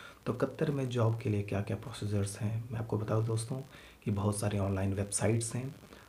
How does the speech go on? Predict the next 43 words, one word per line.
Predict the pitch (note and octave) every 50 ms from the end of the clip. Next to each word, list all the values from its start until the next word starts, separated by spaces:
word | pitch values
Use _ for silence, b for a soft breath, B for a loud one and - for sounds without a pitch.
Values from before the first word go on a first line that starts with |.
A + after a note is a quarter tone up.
| B B
जहाँ | A2+ A2+ A2 A#2+
पर | A#2+ A2+ G#2+ G#2+
आप | G#2 G#2 G#2 A2+
अपनी | A2+ - A2 G#2
प्रोफाइल | - D3+ - - - A2 G#2+ G#2+
बना | G#2+ G#2+ G2 F#2+ F#2
सकते | - - A2 - - G2 G2+
हो। | G2+ - G2+ - - -
मैं | - A2+ A#2+ A#2+
रिकमेंड | A#2 A#2 - G#2 G#2+ G2+ G2+
करूँगा | - G#2 - G2+ G#2 G#2 - - - - - -
दो | A2+ G#2 G#2 G2
वेबसाइट्स। | G2+ G#2 - - - - - - - - - - -
पहला | - - - - A#2 G#2+ A2+ A2+ A#2
है | A#2+ A#2 A#2+ C3
जो | A2+ G#2+
कि | - - A2
काफ़ी | - - - - - -
बेहतरीन | A2 G2+ G2+ - A#2 A2 A#2 B2 B2 A#2
है, | A#2
वो | G#2+ - G2+
है | G#2 G#2+ - G2+
नौकरी | G#2 G2+ G2+ G#2+ G#2 G2+
डॉट | - - - -
कॉम। | - - - - G2+ - B B B B B B B B
बहुत | A2+ G#2+ A2+ A#2
सारे | - - G#2 G#2+ G2+ G2
applications | F#2+ G2+ - A2+ - - A2 - - A2 A2+ A2+ - - B B B B B B B A2
यहाँ | G#2 G#2
पर | G2+ G#2+ G#2
upload | G#2 G#2 - A2 A2 A2+ A2
किए | - A#2+ A#2 A2+
जाते | A2+ A2 A2+ - C3
हैं | C3
और | C#3 D3+
बहुत | D3+ C#3+ - D3 B2 -
सारे | - G#2+ G#2+ G#2
job | G#2 G#2+ G2 F#2+ G2+
offers | A2 G2+ - - G#2+ - -
आपको | - - - -
देखने | A2 G2+ F#2+ - G2+ G2+
को | - - - D#3+ - -
मिलेंगे। | B2 G#2+ G#2 G#2+ A2 A2 - -